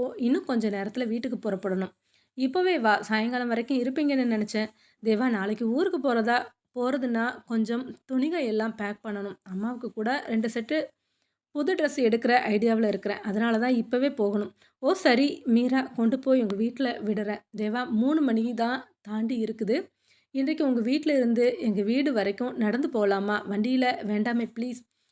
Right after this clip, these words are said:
என்ன ஆசை இது மீரா, நடந்து போகணும்னு தோணுதா? சரி வாங்க, நடந்து போகலாம், ஒண்ணும் பிரச்சனை இல்ல. பத்து நிமிஷம் தான் ஆகும், அதுக்கு மேல நேரம் எல்லாம் ஆகாது. நான் இப்போ ஃப்ரீயா தான் இருக்கிறேன். அப்பா,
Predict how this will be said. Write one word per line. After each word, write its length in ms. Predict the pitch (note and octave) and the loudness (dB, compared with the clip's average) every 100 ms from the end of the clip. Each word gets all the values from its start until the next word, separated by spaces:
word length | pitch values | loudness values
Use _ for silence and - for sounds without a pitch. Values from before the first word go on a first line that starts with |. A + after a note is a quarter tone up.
| _ | _
என்ன 200 | A#3+ C#4+ A#4 | 0 2 2
ஆசை 220 | E4+ - | 0 2
இது 140 | C#4+ B3 | 2 2
மீரா, 280 | A#3+ A3+ A3+ | 2 2 2
நடந்து 320 | G#3+ G#3 B3+ - | 0 0 0 0
போகணும்னு 420 | A3 A3+ A3+ A#3 | 0 2 2 0
தோணுதா? 340 | A3 G#3 G#3+ G#3+ | -2 0 0 -2
சரி 240 | A3 A#3 | -2 -2
வாங்க, 280 | G#3 G3+ C4 G#3+ | -2 0 -2 -2
நடந்து 320 | F3+ G3+ G3+ | -4 -4 -6
போகலாம், 380 | G#3 G3+ G#3 G#3+ | -6 -4 -4 -2
ஒண்ணும் 220 | G#3+ A3+ | -2 -2
பிரச்சனை 300 | G3 - A3 | -4 0 0
இல்ல. 160 | G3 G#3 F4 - - - - | 2 2 0 -2 -14 -16 -10
பத்து 240 | B3 A#3+ G4+ | -6 0 4
நிமிஷம் 380 | D#4+ C#4+ D4+ C4+ | 4 4 2 4
தான் 140 | B3+ | 4
ஆகும், 280 | G#3 G#3 - | 4 0 -4
அதுக்கு 260 | G3+ G#3+ G#3+ | -4 -2 0
மேல 280 | G#3 B3 C4+ | 2 2 2
நேரம் 420 | G#3+ A3+ C4 C#4+ - | 2 2 2 -2 -4
எல்லாம் 320 | G#3+ A3 B3 B3+ | -2 0 -2 -4
ஆகாது. 420 | G3+ G#3 A3 G#3+ D#4 | -6 -2 -2 -2 -4
நான் 200 | G#3 G3+ | -2 -4
இப்போ 200 | G3+ A#3 | -4 -4
ஃப்ரீயா 300 | - C#4+ F4 | 0 0 2
தான் 160 | D#4+ A3 | 0 -2
இருக்கிறேன். 320 | G3 G3+ - | -2 -4 -6
அப்பா, 240 | G#3+ - | -8 -2